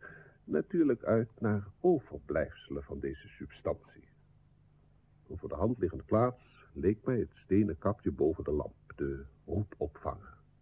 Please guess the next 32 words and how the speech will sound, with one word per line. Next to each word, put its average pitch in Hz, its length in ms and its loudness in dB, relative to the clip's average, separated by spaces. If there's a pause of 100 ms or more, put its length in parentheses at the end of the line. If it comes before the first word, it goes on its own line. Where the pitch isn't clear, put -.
(840)
En 110 140 0
daar 196 220 2
ontdekte 190 560 0
ik 160 100 -4
dan 143 140 0
ook 135 220 -2
wat 113 140 -4 (120)
vlokken - 520 0
as. - 520 -10 (880)
En 95 140 2
in 85 80 0
de 73 60 0
hoeken 208 520 -4 (760)
een 85 160 0
randje 190 460 2
bruinachtig 120 680 0
poeder 165 300 2 (400)
dat 127 200 4
nog - 160 2
niet 202 160 -4
was 190 160 2
opgebrand. - 580 0 (1300)
Je - 80 0
hebt 73 140 -4
gezien 135 320 6
dat 147 120 4
ik 98 100 0
er - 60 0
de - 80 -2
helft 110 300 4
afgeschaafd 135 640 2
heb 156 120 4